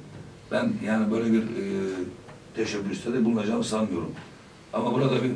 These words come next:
mağduriyet sö-, söz konusu arkadaşlar, değerli basın mensupları. E, bu, e, mağduriyet, e,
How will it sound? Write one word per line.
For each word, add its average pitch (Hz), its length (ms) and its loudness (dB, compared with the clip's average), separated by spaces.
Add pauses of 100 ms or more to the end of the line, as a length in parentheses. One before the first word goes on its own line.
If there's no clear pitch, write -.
mağduriyet 107 380 4
sö-, - 360 -2
söz 107 200 -4
konusu - 260 -6
arkadaşlar, 85 460 -4 (120)
değerli 90 260 0
basın 90 220 -4
mensupları. - 440 -4 (1000)
E, 90 40 -4 (640)
bu, 107 260 2 (240)
e, 95 40 -4
mağduriyet, 104 500 2
e, 87 240 -10